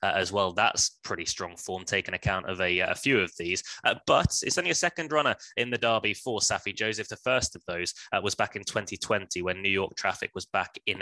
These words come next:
a third place. I do think there's more to come from White Barrio. He hasn't had a registered work, though, at Churchill Downs, which, which would be unlike the majority of these, uh, in the, uh, the field. So we'll see how White Barrio goes.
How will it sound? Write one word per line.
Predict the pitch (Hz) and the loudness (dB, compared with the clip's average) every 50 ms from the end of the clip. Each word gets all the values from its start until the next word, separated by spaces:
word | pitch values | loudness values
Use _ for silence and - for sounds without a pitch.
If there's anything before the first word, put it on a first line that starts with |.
| - - | -4 -2
a | 98 90 87 - | -2 -2 -2 -4
third | - - - 92 87 - | -6 -2 -2 -2 -2 -2
place. | - - 101 98 98 - - | -2 0 2 2 2 2 0
I | 104 | 0
do | 98 - 127 139 | 0 2 0 0
think | - - - | 0 -2 -4
there's | 123 | 0
more | 127 135 127 123 | 2 2 2 2
to | - - | 2 0
come | - 135 127 117 | 0 0 0 0
from | - 101 95 | -4 -2 0
White | 95 90 87 - - - - | 0 0 0 0 -6 -4 -4
Barrio. | 90 85 85 87 92 95 98 - - - - | -2 -2 0 2 2 2 0 -2 -10 -6 -4
He | 104 | -2
hasn't | - 180 214 - - 190 | 0 0 0 -2 -2 -2
had | 196 190 | 0 0
a | 185 175 | 2 2
registered | 180 175 - - - - - - | 2 0 0 -2 -4 -4 -2 2
work, | 165 160 156 135 - - | 4 4 4 2 0 0
though, | 107 104 104 - 123 | 2 2 2 2 0
at | 127 - - | -2 -2 -2
Churchill | - - 131 120 - - - 120 117 110 | -2 0 0 0 0 0 0 0 2 2
Downs, | 123 120 107 98 95 | 2 2 2 0 -4
which, | 101 101 104 - _ - | -6 -8 -10 -14 _ -6
which | 123 - - | -6 -6 -6
would | 113 - | -2 0
be | 117 113 - - | 2 4 4 4
unlike | 123 120 117 117 117 98 - - | 4 4 4 2 2 2 2 -2
the | 113 | -4
majority | 113 107 - 127 123 113 104 - 101 | -4 0 2 2 2 2 2 0 -2
of | 92 85 | -4 -2
these, | - 92 87 87 - - - - - - - | 0 -2 0 0 -2 -4 -6 -12 -10 0 2
uh, | 95 95 - | 2 2 4
in | 101 98 92 92 | 2 0 0 2
the, | 90 87 90 | 2 2 2
uh, | 87 | 2
the | 87 - | -2 -2
field. | - 95 92 92 - | -2 -2 -2 0 0
So | - 104 98 - - - - - | 2 2 0 0 -4 -14 -6 -2
we'll | 113 | 0
see | - - 117 110 | 2 2 2 2
how | 113 110 | 2 4
White | 113 110 104 - | 4 2 2 2
Barrio | - 107 98 92 87 85 85 82 | 2 2 2 4 2 0 0 0
goes. | 87 85 82 - | -2 -4 -4 -4